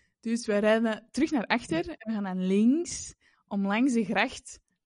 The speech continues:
vinden wij een andere boom en we gaan voor die boom staan. We stappen uit en in de verte loopt er zo een groepje.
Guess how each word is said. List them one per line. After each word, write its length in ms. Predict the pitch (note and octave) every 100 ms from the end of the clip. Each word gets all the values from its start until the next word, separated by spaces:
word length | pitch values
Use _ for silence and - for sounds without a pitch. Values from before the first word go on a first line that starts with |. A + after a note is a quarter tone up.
| _
vinden 200 | A3 G#3+
wij 100 | G3
een 100 | F3+
andere 280 | G3 A3 F#3
boom 280 | E3+ E3+ F3
en 80 |
we 100 | F3+
gaan 180 | F3+ F#3
voor 280 | F3 F#3+ F#3+
die 140 | F#3
boom 320 | F3 F3+ F3+ F3+
staan. 340 | - - D#3+ _ _ _ _ _ _ -
We 100 | G3+
stappen 320 | - G3 -
uit 400 | - F4 F#4+ - - - - _ _ _
en 300 | B3+ C4+ C4
in 140 | C4
de 100 | B3
verte 540 | B3 G#3+ B3+ - D4+ C#4
loopt 240 | A#3 A#3
er 60 | A3
zo 80 | A3+
een 140 | G3+
groepje. 500 | F3 G#3 - E3+